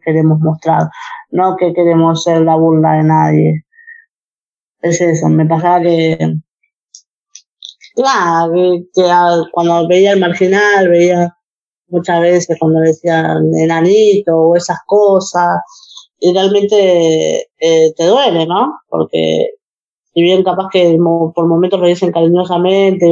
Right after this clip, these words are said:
o por momentos agresivamente, eh, la palabra enano debe desaparecer de la faz de la tierra, porque muchos niños sufren con eso y, y tienen sus batallas interiores y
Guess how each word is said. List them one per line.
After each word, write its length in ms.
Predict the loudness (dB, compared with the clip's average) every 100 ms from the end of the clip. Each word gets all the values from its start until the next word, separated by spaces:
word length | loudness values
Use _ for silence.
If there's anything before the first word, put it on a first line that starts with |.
| 2
o 180 | 2 -4 -2
por 140 | 0
momentos 460 | 2 0 0 -4 -2
agresivamente, 920 | -2 0 0 0 0 0 0 0 -2 -6 -20 _ _ _ _
eh, 560 | -2 0 2 0 -2 -4 -12 _ _ _ _ _ _ _ _
la 140 | -6 -2
palabra 300 | 0 2 0
enano 320 | 0 0 -2
debe 240 | -2 -4
desaparecer 720 | -4 -8 -16 -18 -14 -6 -6 -6 _ _ _ _ _ -2
de 160 | 0
la 280 | 2 2 0 -2
faz 220 | -4 0
de 80 | 0
la 180 | 0 0
tierra, 600 | 0 0 0 -2 -2 -8 -4
porque 420 | -4 0 0 2
muchos 380 | 2 0 0 0
niños 400 | 2 2 0 0
sufren 480 | -2 -2 -2 -2 0
con 200 | 0 0
eso 440 | -2 -2 0 0 0 -2
y, 360 | 0 2 0 -2 _ -20 _
y 160 | -6 -6
tienen 260 | -2 0 0
sus 140 | -2
batallas 480 | -2 -2 -4 -2 -2
interiores 1040 | 0 2 2 2 2 2 2 0 -2 -10 _
y 540 | -2 0 2 2 0